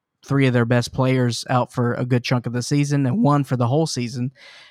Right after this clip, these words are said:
And, you know, Reggie Miller was older at that point. That was his last season, actually. He retired in,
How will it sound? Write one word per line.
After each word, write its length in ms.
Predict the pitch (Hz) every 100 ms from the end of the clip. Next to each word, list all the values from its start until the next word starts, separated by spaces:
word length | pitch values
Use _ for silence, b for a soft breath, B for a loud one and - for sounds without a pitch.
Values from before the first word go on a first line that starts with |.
| B
And, 380 | 127 123 120 123
you 100 | 139
know, 120 | 123
Reggie 320 | 120 143 139
Miller 300 | 131 135 139
was 420 | 135 120 107 - - 127
older 400 | 131 143 143 139
at 160 | 139
that 180 | 139 139
point. 200 | 151 151
That 100 | 147
was 120 | 143
his 160 | 147 127
last 300 | 127 127 120
season, 420 | 139 139 120 117 -
actually. 360 | 123 120 - 117
He 180 | 131 117
retired 480 | 120 131 127 123
in, 160 | 113